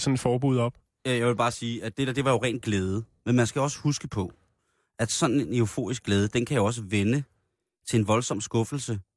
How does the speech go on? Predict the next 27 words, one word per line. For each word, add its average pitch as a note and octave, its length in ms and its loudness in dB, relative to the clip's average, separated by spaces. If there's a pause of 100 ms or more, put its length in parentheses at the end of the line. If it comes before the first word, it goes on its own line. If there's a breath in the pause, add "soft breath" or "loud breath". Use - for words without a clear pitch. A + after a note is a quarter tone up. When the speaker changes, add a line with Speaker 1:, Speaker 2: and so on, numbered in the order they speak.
Speaker 2:
med A#2+ 120 4
lige D3 180 2
så G#3 100 0
meget G2 260 0
energi F#2 300 -8
i. D#2+ 320 -16 (120)
Speaker 1:
Lige B2 540 4 (200)
præcis. - 600 -2
Det C3+ 60 4
er C3 40 6
også B2+ 160 4
det, C#3 80 4
jeg C3+ 120 2
tænker. B2 260 2
Speaker 2:
Så - 380 -2
vil A#2+ 200 2
man A#2 180 2
turde D3 360 0
sætte D3+ 480 -4 (240)
en B2 160 2
finsk - 460 -4 (140)
lakridspibefetishists - 2000 -2 (300)
over, C3+ 400 6 (680)
altså F#2 300 -8 (240)
helt B2+ 320 -6
vanvittige C3 580 2
glæde G#2+ 520 2